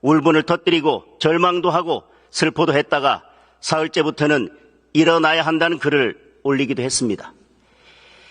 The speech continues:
김명수 사법부는 중요한 정치적 사건에서 유독 민주당이나 야당 인사에 대해서만 이 년 넘게 혹은 삼 년 넘게 재판을 지연하면서 고무줄 재판이라는 비판을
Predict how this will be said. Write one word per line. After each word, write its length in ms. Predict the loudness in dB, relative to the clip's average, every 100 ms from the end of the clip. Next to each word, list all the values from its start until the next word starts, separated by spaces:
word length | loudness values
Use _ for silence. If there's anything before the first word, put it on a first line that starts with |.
| -6
김명수 500 | -2 0 0 2 0
사법부는 640 | 0 -4 -2 0 0 -2
중요한 320 | 0 2 2 0
정치적 420 | -2 0 0 -2
사건에서 580 | -2 -4 -4 -4 -4 -12 _ _ _ -2
유독 320 | 0 0 -2 -12 -20 _ _ _ _ _ _ _
민주당이나 500 | -2 0 0 0 0
야당 280 | 0 0 0
인사에 360 | 0 0 0 2
대해서만 580 | 0 0 0 0 -2 -8 _ _
이 160 | 2 4
년 220 | 4 4
넘게 400 | 2 0 -4 -6 _ _ -6
혹은 280 | 0 0 0
삼 240 | 0 0
년 180 | 2 2
넘게 520 | 0 0 -2 -4 -8 _ _ -6
재판을 400 | -4 -2 -4 -2
지연하면서 760 | 0 0 0 -2 -2 -2 -2 -6 -20 _ _ _
고무줄 420 | -2 2 2 2
재판이라는 760 | 0 -2 -2 0 0 0 -2 -4 -12 _ _ _ -6
비판을 580 | -4 -2 -2 -2 -6